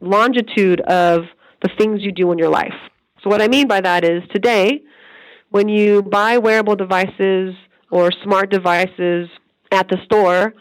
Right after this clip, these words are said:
all the data that's collected from those devices tend to be collected in disparate clouds by each manufacturer,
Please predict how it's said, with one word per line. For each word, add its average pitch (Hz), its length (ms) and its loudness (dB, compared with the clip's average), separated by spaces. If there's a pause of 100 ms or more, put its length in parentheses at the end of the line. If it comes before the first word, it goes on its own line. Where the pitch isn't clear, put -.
(220)
all 226 200 4
the 269 100 2
data 214 360 2
that's 190 220 -4
collected 190 600 0 (540)
from 208 160 0
those 190 180 2
devices 185 720 -2 (480)
tend 240 160 0
to 247 80 0
be 208 120 0
collected 190 540 0
in 180 480 -2 (500)
disparate 185 640 2
clouds 165 440 0 (160)
by 175 120 0
each 170 260 -6
manufacturer, 170 760 -4